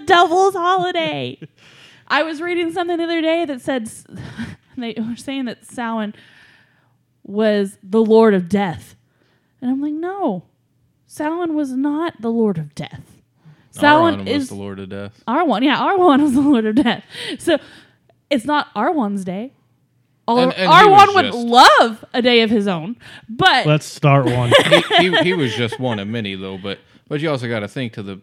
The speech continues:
Speaker 2: to the pagan people, death wasn't a negative thing.
Speaker 1: Yeah.
Speaker 2: Death just meant rebirth. It meant
Speaker 1: Well, what's
Speaker 2: reincarnation.
Speaker 1: interesting thing, to the Christians, death is not a bad thing. Everybody wants to die and go to heaven. So I don't know why they put the negative spin on death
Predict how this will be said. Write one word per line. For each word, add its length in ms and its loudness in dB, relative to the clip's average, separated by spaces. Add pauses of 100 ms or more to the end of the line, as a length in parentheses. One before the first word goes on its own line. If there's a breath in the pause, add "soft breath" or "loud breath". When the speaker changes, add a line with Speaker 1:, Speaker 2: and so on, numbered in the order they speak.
Speaker 2:
to 120 -12
the 100 -12
pagan 360 -10
people, 340 -14
death 340 -8
wasn't 380 -10
a 60 -12
negative 380 -12
thing. 260 -16 (140)
Speaker 1:
Yeah. 340 -6 (100)
Speaker 2:
Death 260 -6
just 280 -14
meant 240 -14 (180)
rebirth. 460 -10
It 40 -16
meant 180 -14
Speaker 1:
Well, 240 2
what's 200 0
Speaker 2:
reincarnation. 100 -4 (360)
Speaker 1:
interesting 40 -4
thing, 240 -8 (720 soft breath)
to 120 -12
the 100 -6
Christians, 640 -8 (320)
death 260 0
is 100 -4
not 180 0
a 60 -2
bad 300 -2
thing. 200 -6
Everybody 400 2
wants 280 -2
to 60 -10
die 180 0
and 120 -2
go 140 0
to 80 -2
heaven. 360 -4 (220)
So 220 0
I 140 2
don't 180 0
know 100 0
why 220 0
they 100 -2
put 240 -6
the 80 -6
negative 340 -6
spin 300 -4
on 140 -6
death 360 -14